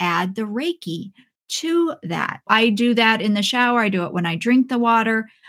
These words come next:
uh, when I cook. I don't like to cook. So, you know, I've said that before, I think, on the podcast. It is not something that I really enjoy doing. But you know what?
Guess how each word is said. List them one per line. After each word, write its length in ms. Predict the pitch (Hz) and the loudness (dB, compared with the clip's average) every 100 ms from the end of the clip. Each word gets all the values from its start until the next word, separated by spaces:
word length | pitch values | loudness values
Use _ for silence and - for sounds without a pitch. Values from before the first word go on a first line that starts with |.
| - - | -16 -6
uh, 100 | 190 | -2
when 160 | 202 190 | 2 2
I 120 | 175 | 0
cook. 560 | - - 285 311 311 - _ _ _ - | -6 -6 -2 -2 -2 -20 _ _ _ -4
I 120 | 226 | 2
don't 180 | 254 226 | 2 2
like 200 | 240 - | 0 -2
to 120 | 247 | -6
cook. 460 | - 311 - - - _ _ | 0 0 0 -4 -20 _ _
So, 600 | - - 254 226 226 220 - - | -8 0 4 4 2 -2 -6 -6
you 140 | 202 | -2
know, 120 | 208 | 2
I've 220 | 214 233 - | 2 0 -4
said 280 | - 277 | -2 0
that 200 | 240 - | 0 -2
before, 340 | - - 254 247 | -4 -4 0 2
I 180 | 226 240 | 2 2
think, 300 | 254 226 226 | 0 2 2
on 100 | 202 | 2
the 80 | |
podcast. 680 | 208 254 254 240 214 185 190 | 0 0 0 0 0 0 0
It 80 | 202 | -4
is 200 | 196 196 | -4 -2
not 500 | 208 233 247 254 240 | 0 2 2 2 0
something 420 | - 226 220 214 | -2 -2 -2 -4
that 120 | 208 202 | -2 -2
I 120 | 202 | 0
really 320 | 196 196 196 | 0 0 2
enjoy 340 | 196 208 190 | 2 2 0
doing. 400 | 196 339 233 196 - - 196 | 0 0 2 0 -2 -10 -6
But 320 | 202 247 240 - - | 2 2 2 -4 -10
you 100 | 254 | -2
know 120 | 262 262 | 2 2
what? 320 | 269 440 | 2 0